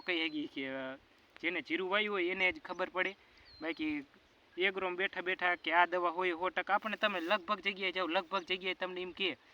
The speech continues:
એગ્રોમાં કે આ દવા છાંટો, આમાં હોય સો ટકા રિઝલ્ટ આવી જાય. અને ઘણી બધી દવા આપણને બટકાવી દે છે, સમજ્યા? અને આ જો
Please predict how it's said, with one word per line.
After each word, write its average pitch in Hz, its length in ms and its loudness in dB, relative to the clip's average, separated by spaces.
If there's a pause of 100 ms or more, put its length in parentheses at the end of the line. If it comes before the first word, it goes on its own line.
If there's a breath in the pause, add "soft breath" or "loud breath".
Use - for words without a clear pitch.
(220 loud breath)
એગ્રોમાં 156 440 -2
કે 147 100 -8
આ 185 180 8
દવા 185 260 4
છાંટો, 165 300 2
આમાં 156 200 0
હોય 185 180 0
સો 185 160 0
ટકા 165 340 0
રિઝલ્ટ 156 340 -2
આવી 156 180 0
જાય. 131 160 -6 (280 loud breath)
અને 165 120 -2
ઘણી 202 240 4
બધી 185 260 -2
દવા 180 260 6
આપણને 185 340 2 (180)
બટકાવી 180 520 2
દે 170 180 0
છે, 156 200 -2
સમજ્યા? 185 200 -4 (400 loud breath)
અને 151 120 0
આ 185 120 8
જો 185 300 -2